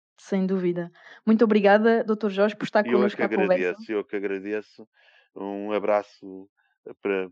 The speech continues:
Speaker 2: para todos os enfermeiros veterinários e para todos os meus colegas e para todos aqueles que me estão a ouvir. Muito obrigado pelo convite e, e
Speaker 1: Ora
Speaker 2: até
Speaker 1: essa.
Speaker 2: sempre, estou sempre disponível.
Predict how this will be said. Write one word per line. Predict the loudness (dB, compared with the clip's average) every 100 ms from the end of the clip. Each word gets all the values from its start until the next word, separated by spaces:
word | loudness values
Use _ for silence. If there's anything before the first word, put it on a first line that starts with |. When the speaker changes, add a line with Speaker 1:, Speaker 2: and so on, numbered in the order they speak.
| -6
Speaker 2:
para | -8
todos | -6 -8 -8 -12
os | -16
enfermeiros | -16 _ -10 -8 -8 -14 _
veterinários | -16 -14 -8 -6 -6 -8 -20
e |
para | -14 -16
todos | _ -18
os | -16
meus | -18 -20
colegas | _ -4 -2 -4 -10 -16 _ _ _ -18
e |
para | -8 -8
todos | -6 -10 -10
aqueles | -10 -10 -12
que | _
me | -18
estão | -12
a | -10 -10
ouvir. | -12 -14 -14 -16 _ _ _ _ _
Muito | -18 -6
obrigado | -6 -4 -6 -8 _
pelo | -20
convite | -16 -18 -16 -18 -18 _ _ _
e, | -14 -14 -12
e | -6
Speaker 1:
Ora | -2
Speaker 2:
até | -2 -6
Speaker 1:
essa. |
Speaker 2:
sempre, | -10 -4 -4 -4 _
estou | -14 -14
sempre | -12 -18 _
disponível. | _ -18 -16 -14 -14